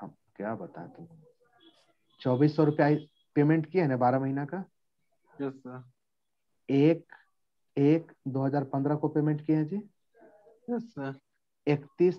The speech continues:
Speaker 1: तीन दो हजार पन्द्रह पहला year accounting year end होगा, इसके बाद दूसरा accounting year start होगा।
Speaker 2: यस sir।
Speaker 1: दूसरा कब end होगा?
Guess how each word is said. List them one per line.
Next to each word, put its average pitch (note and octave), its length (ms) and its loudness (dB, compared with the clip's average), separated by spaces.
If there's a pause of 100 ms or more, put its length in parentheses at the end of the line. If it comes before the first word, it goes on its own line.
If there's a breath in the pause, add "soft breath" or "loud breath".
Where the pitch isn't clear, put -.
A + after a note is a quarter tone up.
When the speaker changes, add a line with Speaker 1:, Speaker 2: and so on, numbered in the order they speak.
(160)
Speaker 1:
तीन E3 240 6
दो D#3 140 4
हजार D#3 160 4
पन्द्रह D#3 300 -2
पहला D#3 280 2
year D#3+ 200 4
accounting D#3 480 0
year D#3+ 140 4
end D#3 180 0
होगा, D#3 200 -2
इसके D3+ 260 -4
बाद D#3 120 2
दूसरा D3+ 300 0
accounting D#3+ 400 0
year D#3+ 160 0
start D#3 240 -2
होगा। F3 260 -2 (640)
Speaker 2:
यस C3+ 180 -4 (140)
sir। C3 120 -12 (560)
Speaker 1:
दूसरा D3 300 2
कब E3 220 2
end E3 140 2
होगा? F#3 320 -2